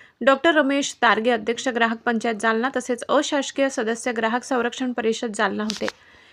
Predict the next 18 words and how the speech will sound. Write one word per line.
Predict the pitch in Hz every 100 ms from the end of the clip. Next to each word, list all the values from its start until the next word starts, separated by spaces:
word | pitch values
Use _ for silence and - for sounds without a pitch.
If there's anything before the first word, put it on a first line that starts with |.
| _
यावेळी | 247 294 359
प्रमुख | 349 311 285
पाहुणे | 285 269 269
म्हणून | 277 285 311 - -
संतोष | - 254 233 247 247 - - 208
जिगे, | 240 233 302 - _ _ _
तालुका | 285 262 262 330
पत्रकार | 294 294 294
संघ | 277 302 285
अध्यक्ष | 262 196 247 269
अंबड | 240 247 262
देवानंद | 220 220 226 226
चित्राल, | 226 233 - 254 262
पर्यावरण | 233 233 233 226 247
जिल्हा | 226 220 220
प्रमुख | 233 233 226
दिनकर | 233 214 226
वाघ, | 226 233